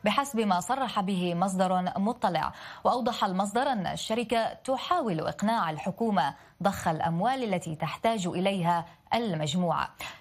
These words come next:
من ناحيتها طالبت النقابة التي تمثل العاملين وزيرة الشركات والصناعة أندريا ليتسون بعقد اجتماع طارئ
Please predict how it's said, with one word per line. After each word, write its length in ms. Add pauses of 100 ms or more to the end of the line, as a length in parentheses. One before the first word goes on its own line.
من 120
ناحيتها 680
طالبت 540
النقابة 440
التي 260
تمثل 360 (100)
العاملين 540
وزيرة 600
الشركات 640
والصناعة 580
أندريا 540
ليتسون 460
بعقد 360
اجتماع 840
طارئ 380